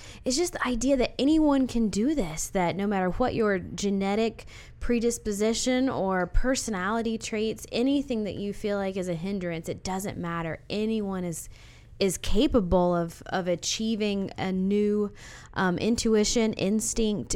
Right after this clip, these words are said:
that results in, in that manifested life that you're just dreaming of. I think that is wildly <laughs> exciting. You know, no one's sort of left out of this process.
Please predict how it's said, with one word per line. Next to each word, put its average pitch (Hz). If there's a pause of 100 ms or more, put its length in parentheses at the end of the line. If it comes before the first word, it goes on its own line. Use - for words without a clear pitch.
that 190
results 190
in, 220
in 226
that -
manifested 208
life 175
that 160
you're 185
just 175
dreaming 175
of. 143
I 285
think 339
that 185
is 160 (100)
wildly 185
<laughs> 175
exciting. 175
You 170
know, 175
no 196
one's 226
sort 190
of 170
left 185
out 170
of 165
this 151
process. -